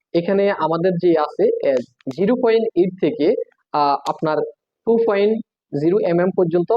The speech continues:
ব্যবহার করা যায়। তো এই কাটিং এর জন্য আপনি এখানে এই লেবেল গুলো আছে, আপনি এগুলা ব্যবহার করতে পারেন। এখানে সর্বনিম্ন জিরো পয়েন্ট এইট এমএম পর্যন্ত করা যায়, মানে জিরো থেকে আরেকটু বড়। আপনি শেভিং এর জন্য এটি ব্যবহার করতে পারেন এবং এটিকে এভাবে দিলে এখানে লাইট জ্বলবে এবং মেশিনটি,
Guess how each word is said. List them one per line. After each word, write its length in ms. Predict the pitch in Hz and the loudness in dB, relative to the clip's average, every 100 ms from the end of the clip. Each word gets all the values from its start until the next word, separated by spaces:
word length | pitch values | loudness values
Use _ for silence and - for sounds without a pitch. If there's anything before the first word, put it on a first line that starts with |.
| - | 0
ব্যবহার 320 | 151 143 139 139 | 0 0 -2 -2
করা 160 | 135 123 | -2 0
যায়। 100 | 135 | 0
তো 60 | 208 | 0
এই 200 | 214 226 | 0 0
কাটিং 340 | 220 208 226 | -2 -4 0
এর 80 | 226 226 | 2 4
জন্য 160 | 226 | 2
আপনি 340 | 214 - 202 175 | 0 -2 -2 -2
এখানে 240 | 185 196 | 0 0
এই 220 | 254 170 | 0 0
লেবেল 320 | 165 160 170 180 | 0 2 0 0
গুলো 160 | 202 196 | 0 0
আছে, 320 | 156 - 220 | 0 0 -2
আপনি 220 | 196 160 | 0 0
এগুলা 220 | 151 165 | 0 0
ব্যবহার 280 | 160 147 160 - | 0 0 0 -2
করতে 200 | 175 190 | -4 -2
পারেন। 220 | 170 143 240 - _ - | 0 0 -2 -6 _ -6
এখানে 260 | 170 196 214 | -2 0 0
সর্বনিম্ন 680 | 208 170 196 214 214 262 | 0 0 2 2 2 2
জিরো 300 | 269 175 170 190 | 0 0 0 2
পয়েন্ট 320 | 208 214 240 - - | 2 2 2 -2 0
এইট 300 | 175 185 - | 0 0 -4
এমএম 300 | 160 156 165 208 | -2 0 0 0
পর্যন্ত 340 | 202 185 202 | 0 0 0
করা 260 | 226 214 151 | 0 0 0
যায়, 180 | 127 117 | 0 -2
মানে 200 | 143 190 | 0 -2
জিরো 280 | 160 175 403 | -2 -4 -2
থেকে 220 | 220 - 466 | -2 0 -2
আরেকটু 360 | - 143 - 269 - _ 165 | -2 -4 -4 -6 -6 _ -2
বড়। 200 | 165 123 - _ - | 0 -2 -4 _ -8
আপনি 200 | 165 185 | -6 -2
শেভিং 320 | 175 170 196 | 0 2 2
এর 80 | 208 | 2
জন্য 160 | 220 214 | 2 2
এটি 160 | 220 | 2
ব্যবহার 320 | 185 170 190 415 | 2 2 0 0
করতে 200 | 214 214 | -2 0
পারেন 200 | 220 214 | 0 0
এবং 240 | 175 180 190 | 0 0 -2
এটিকে 300 | - 185 254 - | -4 -4 -2 0
এভাবে 220 | 160 180 185 | 0 0 0
দিলে 240 | 175 294 - _ _ | 0 -2 -4 _ _
এখানে 380 | 165 156 180 262 262 143 | -4 -2 0 0 0 0
লাইট 220 | 147 156 | 0 0
জ্বলবে 260 | 165 185 214 | 0 2 2
এবং 200 | 190 185 175 | 2 0 -2
মেশিনটি, 440 | 165 180 - 269 | -4 -4 -2 -4